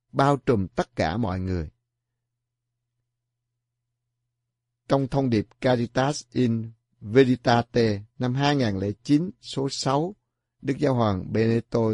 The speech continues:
thứ mười sáu dạy rằng, "Bác ái vượt quá cái sự công bằng nữa." Ubi societas,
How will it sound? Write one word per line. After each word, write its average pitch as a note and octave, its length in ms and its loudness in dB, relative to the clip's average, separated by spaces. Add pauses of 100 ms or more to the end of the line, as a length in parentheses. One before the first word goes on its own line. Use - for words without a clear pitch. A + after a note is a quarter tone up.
(100)
thứ A#2+ 180 -4
mười A2+ 200 -2
sáu B2+ 340 -2
dạy F2+ 220 -4
rằng, F2 240 -6 (1040)
"Bác C#3+ 160 -2
ái C#3 300 0
vượt A#2 320 0
quá C3+ 380 0 (800)
cái C3 80 -10
sự - 220 -6
công A2 200 -2
bằng E2+ 220 -4
nữa." D#2+ 160 -8 (1900)
Ubi C#3 420 6
societas, D3 1400 0